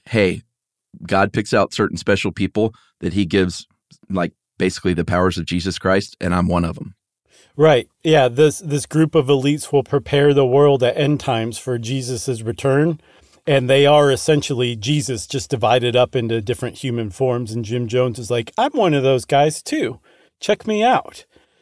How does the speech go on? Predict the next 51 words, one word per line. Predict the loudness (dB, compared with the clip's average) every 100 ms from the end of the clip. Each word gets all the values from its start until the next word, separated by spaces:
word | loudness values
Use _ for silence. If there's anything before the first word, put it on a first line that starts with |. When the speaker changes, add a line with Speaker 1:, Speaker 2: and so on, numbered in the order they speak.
| _ _
Speaker 2:
So | 0 4
that | 4
was, | 4 2
like, | 2 4
a | 2
weird, | 4 2 0 -6 _ _ _
a | -2
weird | 2 2 0 _ _ _ _ _
way | -4 2 2
to | 2
go. | 0 4 4 4 2 -2
Um, | 0 2 2
but | 2 2
it | 2
was | 2 4
also | 4 2
sensible | -2 -2 -2 0 2 2
if | 0
you | 0
look | 0 2
at | 0
him | 0 -2
from | -2 -2
the | 0
lens | 0 -2
of | -4
strictly | -8 -6 -6 -2 -2
a, | -2 -4
a | -4
huckster | -4 -4 -6 -4
who | -4
was | -6
taking | -8 -10 -6 -6
advantage | -4 -4 -2 -6 -10
of | -12
people. | -10 -2 -2 -4 -10 -4
Of | 0
Speaker 1:
Right. | 2
Speaker 2:
course | 0 -2
he's | 0
gonna | 0 2
go | 2 2
into, | 2 -2 0
like, | 2 0 -4 _ _ -2
"I'm | -2
Jesus, | -2 -4 -6 -8 -8
by | 0 0
the | 0 -2
way." | -4 -6 -10 _ _ -8
It's | -4
just, | -2 -2 -6